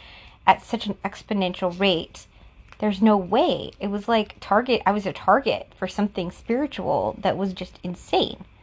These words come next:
Then I lift this curse, and I'm getting called to make, like, they're making doctor's appointments with me, and my caseworker, I didn't even know I had a caseworker. Like, "Hi, I'm your caseworker,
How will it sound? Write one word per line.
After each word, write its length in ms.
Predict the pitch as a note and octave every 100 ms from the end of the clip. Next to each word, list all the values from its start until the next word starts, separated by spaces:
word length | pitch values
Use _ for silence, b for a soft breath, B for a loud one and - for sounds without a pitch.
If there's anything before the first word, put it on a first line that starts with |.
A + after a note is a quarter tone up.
| b b b b _ _ _ - _ - - F#3
Then 140 | A#3+ A#3+
I 120 | A3
lift 300 | G3 G#3 -
this 160 | G3
curse, 680 | - - F3 - - - - - - - - - -
and 320 | - G#3 F#3+ F3+
I'm 140 | F#3+ F#3+
getting 240 | F#3 F3
called 460 | - F3 F3+ F3+ -
to 100 | -
make, 220 | F3 E3+ - _ _
like, 280 | F#3+ E3 D#3+ -
they're 300 | F3 F#3+ F3+
making 280 | F3 -
doctor's 380 | E3+ E3+ - F3+
appointments 420 | F3+ F3+ E3+ E3 -
with 140 | -
me, 540 | F3 F3 G3 D#3 - - B B B
and 480 | E3+ F3 E3+ E3 D#3+
my 380 | - F#3 E3+ E3+ - _ - - - F#3+ - -
caseworker, 540 | - - A3 - -
I 20 | G#3
didn't 140 | G#3
even 260 | A#3+ A#3 F3+
know 160 | E3+ G3
I 20 |
had 200 | E3+ D#3
a 40 |
caseworker. 580 | - - - - - -
Like, 240 | - - -
"Hi, 260 | - C#4+
I'm 160 | F#3 G#3+
your 140 | A3
caseworker, 680 | A3 A3 A3+ F#3+ F#3 F#3 F#3